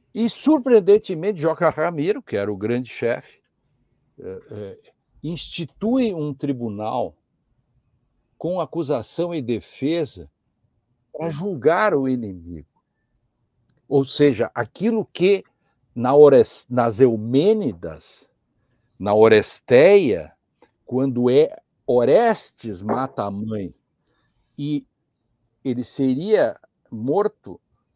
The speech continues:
mas ele pede o julgamento pra Palas Atena. É, é, é, é, é a primeira, é, é,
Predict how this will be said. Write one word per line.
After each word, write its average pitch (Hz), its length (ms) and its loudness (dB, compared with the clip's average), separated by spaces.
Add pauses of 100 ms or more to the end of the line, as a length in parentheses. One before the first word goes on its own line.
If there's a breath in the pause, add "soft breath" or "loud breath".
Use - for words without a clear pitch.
(240)
mas 147 260 -6
ele 175 200 0 (180)
pede 214 400 0
o 143 80 -6
julgamento 139 560 -4
pra 151 100 -6
Palas 156 460 -2
Atena. 135 680 -4 (1160)
É, 120 140 -20 (100)
é, 127 200 -12 (100)
é, 123 140 -18 (140)
é, 120 180 -10 (120)
é 127 140 -10
a 127 140 -14
primeira, 156 560 -4
é, 131 100 -6
é, - 440 -14